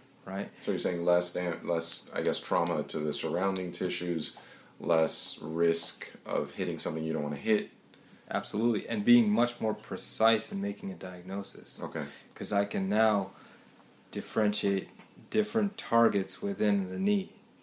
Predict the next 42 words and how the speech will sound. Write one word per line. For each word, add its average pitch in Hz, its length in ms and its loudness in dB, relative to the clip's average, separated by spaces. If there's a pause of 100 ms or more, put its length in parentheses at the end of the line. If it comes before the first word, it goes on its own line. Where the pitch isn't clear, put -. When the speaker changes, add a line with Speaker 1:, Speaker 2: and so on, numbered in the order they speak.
(480)
Speaker 2:
Okay. 80 200 -8
Speaker 1:
Right? 95 320 -4
And 98 160 -6
by 98 100 0
putting 104 360 0
a 98 40 2
little 104 240 2
bit 104 140 4
of 101 60 4
lidocaine 107 480 2
in 95 80 -2
different 101 340 -4
targets 101 340 -2
within 95 240 -6
the 92 120 -8
knee, 101 400 -2 (1000)
we 104 140 -2
can 95 280 -6
tease 104 380 -2
out 107 400 -4
which 98 300 -4
is 101 140 -8
causing 95 380 -6
the 95 60 -6
pain 101 260 -4
and 92 140 -6
which 98 220 -6
isn't. 117 260 -8 (280)
That 101 240 -2
wouldn't 107 280 2
be 101 100 0
possible 104 560 -2
without 95 460 -2 (520)
ensuring 101 480 0
that 92 140 -2
that 92 140 -6
needle 95 280 -2
is 90 100 -10
in 90 120 -8
a 87 60 -12
target. 95 380 -8 (680)
Speaker 2:
Okay. 78 240 -6